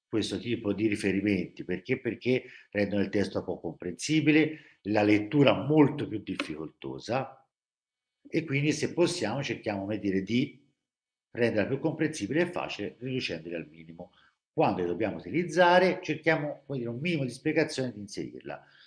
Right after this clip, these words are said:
Se siamo bravi, e non siamo bravi perché vogliamo, eh, in tutti i modi che il, eh, cittadino abbia, eh, piena conoscenza del, di quello che fa, eh, il mio ente, possiamo mettere un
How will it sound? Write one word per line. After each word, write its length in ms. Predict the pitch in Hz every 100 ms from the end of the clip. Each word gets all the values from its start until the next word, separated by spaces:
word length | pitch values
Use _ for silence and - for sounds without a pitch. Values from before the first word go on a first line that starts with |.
| - _
Se 520 | - - 143 104 71 - _ _ _ _ _
siamo 280 | - - -
bravi, 480 | 151 143 - - -
e 60 | -
non 100 | -
siamo 280 | - - 87
bravi 400 | 104 87 127 147
perché 400 | 71 - 58 - _ _ _ _ 50
vogliamo, 720 | 53 73 78 90 80 69 - _ _ _
eh, 160 | 57 52
in 80 | -
tutti 220 | - -
i 40 |
modi 380 | 82 85 69 65
che 120 | -
il, 200 | 65 62
eh, 880 | 58 57 _ _ _ - - 50 50 _ _ _
cittadino 500 | - 73 80 98 85
abbia, 560 | 78 67 73 - - _
eh, 120 | - -
piena 260 | 107 92 82
conoscenza 760 | 80 101 - 123 92 - 64
del, 380 | - 58 57 -
di 100 | -
quello 240 | 87 87 73
che 80 |
fa, 500 | 71 - 73 65 - _ -
eh, 200 | - -
il 120 | 117
mio 140 | 170
ente, 720 | 110 90 - 185 180 - - _ _
possiamo 400 | - 113 101 95
mettere 560 | 131 110 - 76 64 73
un 180 | 78